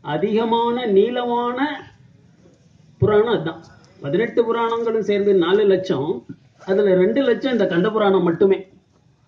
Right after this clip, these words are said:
அவ்வளவு முக்கியத்துவம் ஒரு காலத்தில் குமாரனாகிய முருகப்பெருமானுக்கு வட இந்தியாவிலே கொடுக்கப்பட்டது. குமார சம்பவம் என்று ஒரு காப்பியமே காளிதாசன் எழுதுகின்றான்,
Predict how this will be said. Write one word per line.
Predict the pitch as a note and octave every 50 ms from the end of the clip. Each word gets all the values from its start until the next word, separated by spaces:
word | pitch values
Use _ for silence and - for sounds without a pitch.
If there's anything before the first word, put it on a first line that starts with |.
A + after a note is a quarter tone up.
| _ _ _ _ _ _ _ _ _ _ _ _
அவ்வளவு | - B2+ D3 G#3+ A#3 B3 B3+ A#3+
முக்கியத்துவம் | G#3 G3 F3 E3 - G#3+ G3+ G3+ - G#3+ G#3 A3+ -
ஒரு | F#3 F3+ E3+ E3
காலத்தில் | F3 F3+ G3 G3 F#3 F3+ - G3 G3 A#3+ C#4+ E4 D4 C#4+ - - - _ _ _ _ _ -
குமாரனாகிய | F3 D#3+ E3+ F#3 G#3 G#3+ G#3 G3+ F#3+ F#3+ F3+ E3+ E3 D3 E3+ F#3 G3
முருகப்பெருமானுக்கு | F3+ E3+ F3 F#3+ G3+ G3+ - - F#3+ F3+ F3 E3+ D#3+ D#3 D3+ D3+ D3+ - - - A3
வட | E3 C#3 C#3 D#3+ F#3
இந்தியாவிலே | A3+ A#3+ B3 B3 - A#3+ A#3+ A3 A3 G#3+ G3+ G3+ G3 G3+ G3
கொடுக்கப்பட்டது. | G3 F#3+ F#3+ F#3 F#3+ - - E3+ D#3+ E3 E3 - - _ _ - - _ _ _ _ _ _ _ _ _ _ _ _ _ _ _ _ _ _ _ _ _ -
குமார | - F3+ A3 A#3 A#3 A#3 A3 G#3
சம்பவம் | - - F#3+ G3 A3 A3+ A3+ A3+ A3+ A3+ A3+
என்று | G3+ G3 G3 G3 G#3 A#3 B3+ D4 E4 C#4+ - -
ஒரு | F#3+ F3 E3+ E3 -
காப்பியமே | F3+ G3 G#3+ - - - A#3+ A3+ G#3+ G#3+ A3 A#3 A#3+
காளிதாசன் | A#3 G3+ G3+ A3 A3 A3 G#3+ G3+ G3 F#3+ G3 F#3
எழுதுகின்றான், | F3+ F3 F3 F3 E3+ E3 E3 F#3 G#3 A3 G#3+